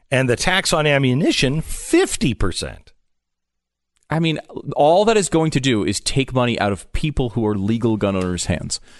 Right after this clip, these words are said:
Speaker 2: No one who's about to commit a mass murder, which ends in their own death,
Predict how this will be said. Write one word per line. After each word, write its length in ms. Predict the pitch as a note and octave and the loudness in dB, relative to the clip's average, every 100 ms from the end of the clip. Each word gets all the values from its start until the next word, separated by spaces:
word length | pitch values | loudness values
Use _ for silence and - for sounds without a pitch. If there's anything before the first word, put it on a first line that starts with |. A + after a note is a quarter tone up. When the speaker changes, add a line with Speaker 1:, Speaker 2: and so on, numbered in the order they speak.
| - | -2
Speaker 2:
No 220 | C#3+ F3+ | 2 4
one 220 | A#3+ C#4+ | 4 2
who's 240 | - A3 E3+ | 2 0 2
about 240 | D3+ D3+ | 2 0
to 60 | - | -2
commit 220 | D#3+ D3 | 0 2
a 60 | |
mass 340 | A#2+ A#2+ D3 - | 2 2 2 0
murder, 380 | C#3 C#3+ A#2+ A2+ | 2 2 2 2
which 220 | B2 - | 0 0
ends 300 | - E3 F#3 | 2 2 4
in 100 | G3 | 2
their 180 | E3 C#3+ | 2 4
own 280 | D3 E3 D3 | 4 2 2
death, 520 | C3 C3 F#2+ - | 2 2 0 -8